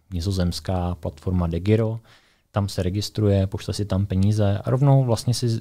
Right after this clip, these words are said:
koupí jakoukoliv akci chce, nebo si koupí nějaký index akcí, to znamená, že třeba si koupí koš tisíců firem a vlastně dál se o nic nestará. Eh,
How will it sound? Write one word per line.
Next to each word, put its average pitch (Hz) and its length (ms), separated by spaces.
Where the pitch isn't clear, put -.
koupí 98 520
jakoukoliv 101 500
akci 90 520
chce, 107 500
nebo 87 480
si - 160
koupí 87 540
nějaký 87 460
index 101 380
akcí, 92 440
to 95 100
znamená, 87 400
že 87 120
třeba 87 400
si - 140
koupí 95 340
koš 120 460
tisíců 98 460
firem 123 640
a 95 300
vlastně 95 360
dál 85 200
se - 140
o - 40
nic 92 200
nestará. 78 560
Eh, 92 440